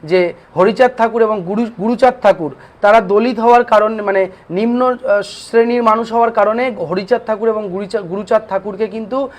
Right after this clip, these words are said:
আহ, স্কুলে নাকি পড়তে দেওয়া হয়নি। তারা কিন্তু মক্তব থেকে বা মাদ্রাসা থেকেই কিন্তু শিক্ষা অর্জন করেছিল। এবং এবছরের যদি আপনারা, আহ, এ, আহ, কি বা-, যে রেজাল্ট হয়েছে, সেই রেজাল্ট যদি দেখেন, সেখানেও দেখবেন বহু হি-, অমুসলিম ভাই বোন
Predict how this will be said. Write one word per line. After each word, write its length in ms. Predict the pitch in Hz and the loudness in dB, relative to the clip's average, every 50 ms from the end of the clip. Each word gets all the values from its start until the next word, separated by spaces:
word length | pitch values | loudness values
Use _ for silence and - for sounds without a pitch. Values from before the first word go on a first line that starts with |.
| - - - | -20 -8 0
আহ, 520 | - 185 185 180 180 185 - 185 175 202 | 2 4 6 6 4 2 -2 -6 -10 -10
স্কুলে 300 | 190 - - 233 226 226 | -12 -10 -8 -2 0 0
নাকি 220 | 226 220 220 220 226 - | 0 0 -2 -6 -4 0
পড়তে 260 | 240 262 254 - 247 | 2 2 2 4 2
দেওয়া 220 | 214 208 196 175 165 | 4 6 6 6 6
হয়নি। 280 | 170 156 151 143 131 127 - - - _ | 4 2 0 -2 -6 -12 -18 -20 -6 _
তারা 180 | - 196 214 220 | 2 4 4 4
কিন্তু 300 | 220 226 226 208 247 226 | 2 -2 -6 -6 -4 -2
মক্তব 440 | 220 208 208 208 208 - - 254 254 - | 0 0 -2 -2 -2 -2 -2 -2 -2 -2
থেকে 200 | - 247 240 254 | -4 -4 -2 0
বা 140 | 233 240 226 | 0 0 0
মাদ্রাসা 440 | 214 196 190 185 202 208 190 208 208 | 0 0 -2 -2 -2 -4 -6 -8 -8
থেকেই 240 | 196 220 226 233 | -6 -6 -4 -6
কিন্তু 260 | 214 226 226 214 247 233 | -6 -8 -10 -8 -10 -10
শিক্ষা 360 | - - 214 - - 214 208 | -10 -10 -12 -2 2 6 6
অর্জন 320 | 196 185 180 170 180 170 | 6 6 6 2 -2 -2
করেছিল। 420 | - 170 156 151 151 - 147 135 127 - - - - - - - - | 0 0 0 0 -2 -6 -12 -12 -14 -14 -18 -20 -20 -20 -12 -2 0
এবং 240 | 180 196 220 214 | 2 2 2 2
এবছরের 420 | 208 220 226 233 226 247 254 262 214 | 2 2 2 2 2 0 -2 -2 -2
যদি 220 | 240 254 233 247 | -4 0 2 2
আপনারা, 440 | 233 220 233 233 233 240 233 226 214 - - - - - | 2 2 2 0 2 4 4 4 2 0 -8 -18 -10 -2
আহ, 180 | 165 170 170 | 0 2 2
এ, 280 | 170 196 214 220 208 202 | 2 2 2 2 2 2
আহ, 320 | 180 175 170 160 147 147 147 - | 2 2 2 2 0 -2 -6 -10
কি 100 | - 185 | -8 -4
বা-, 140 | 165 165 160 | -2 -2 0
যে 240 | 151 160 180 180 180 175 - | 0 0 0 -2 -2 -2 -4
রেজাল্ট 500 | 160 156 156 170 175 208 240 247 240 233 | -4 -2 -2 0 2 4 4 4 4 2
হয়েছে, 200 | 220 220 202 220 | 0 0 -2 -4
সেই 180 | - 226 214 | -4 -4 -2
রেজাল্ট 380 | 185 175 180 170 220 233 233 190 | 0 0 2 4 2 2 2 0
যদি 160 | 226 220 220 | -4 -6 -2
দেখেন, 420 | 180 185 175 170 - 220 247 254 240 - - - - - | 0 0 0 2 0 -4 -4 -6 -8 -12 -18 -20 -12 -6
সেখানেও 400 | - 196 190 220 240 247 247 226 | -4 -4 -4 -2 -2 -2 -2 -2
দেখবেন 360 | 208 202 185 185 240 240 220 185 | -2 -2 -2 -4 -4 -4 -6 -4
বহু 280 | 190 214 214 214 247 247 | -2 -2 0 0 0 0
হি-, 220 | 220 202 208 - | -2 -2 -6 -4
অমুসলিম 680 | - 190 - - 190 202 220 226 220 - - 233 233 220 | -4 -2 2 4 4 4 2 0 -6 -6 -8 -8 -6 -2
ভাই 220 | 185 185 190 196 | 0 2 2 2
বোন 240 | 196 202 240 262 269 | 2 0 -2 -2 -4